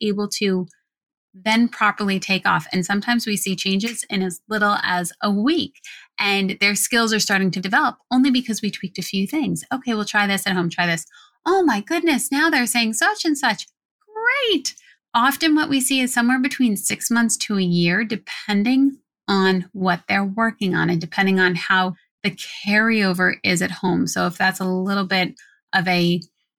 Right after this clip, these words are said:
small delay in language development, or they're presenting with a mild articulation or a mild language delay, it might just be a brief period of time. So especially when you hear it, you're like, "Oh my God, it's the next ten years of my life every week."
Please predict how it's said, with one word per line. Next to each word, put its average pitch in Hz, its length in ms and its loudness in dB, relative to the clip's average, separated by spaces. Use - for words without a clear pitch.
small 285 380 2
delay 226 360 2
in 196 140 2
language 185 320 2
development, 175 460 0
or 175 100 2
they're 180 140 0
presenting 190 460 -2
with 185 140 -2
a 226 40 -2
mild 254 420 2
articulation 180 680 -2
or 190 100 2
a 202 60 2
mild 233 420 2
language 180 360 0
delay, 175 340 -4
it 233 160 0
might 202 260 2
just - 220 -4
be 185 320 -2
a 196 80 0
brief 226 460 0
period 185 260 0
of 180 100 -2
time. 214 300 0
So 196 160 -2
especially 233 400 0
when 208 160 2
you 180 100 2
hear 233 260 0
it, 185 180 -2
you're 190 100 -6
like, 175 120 -12
"Oh 196 60 -2
my 180 140 2
God, 196 280 0
it's - 220 -14
the 190 80 -2
next 180 180 -2
ten 190 200 0
years 175 200 0
of 170 80 -4
my 175 140 2
life 214 320 0
every 180 220 0
week." 226 260 -2